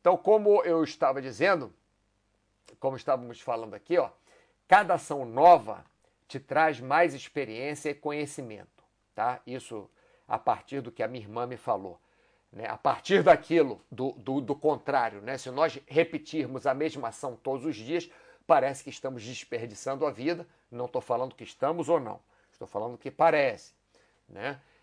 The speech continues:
E parece que a vida tá passando mais rápido. Então, como fazemos pra isso não acontecer, pra aproveitarmos mais? Cada ação nova te traz mais experiência e conhecimento,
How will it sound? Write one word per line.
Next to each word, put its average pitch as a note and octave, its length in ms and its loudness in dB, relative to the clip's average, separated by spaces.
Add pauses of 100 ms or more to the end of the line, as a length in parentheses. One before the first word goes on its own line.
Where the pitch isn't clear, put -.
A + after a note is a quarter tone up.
(120)
E B2 100 -10
parece E3 500 4
que - 80 -2
a E3 40 2
vida D#3 180 -4
tá D3+ 140 -2
passando D3 320 -8
mais D3 180 -8
rápido. A2 300 -10
Então, - 260 -4 (540)
como F#3+ 320 0
fazemos C#3 640 0
pra E3+ 180 -2
isso - 160 -8
não B2 80 -6
acontecer, A2 600 -12
pra A#2+ 180 -6
aproveitarmos A#2 680 -8
mais? F#2+ 300 -20 (500)
Cada F#3+ 460 4 (640)
ação C#3 720 -2
nova C3 760 4 (460)
te D3 120 -8
traz D3+ 640 2
mais D3+ 440 2
experiência C#3+ 840 -6
e D#3 80 -8
conhecimento, D3 840 -8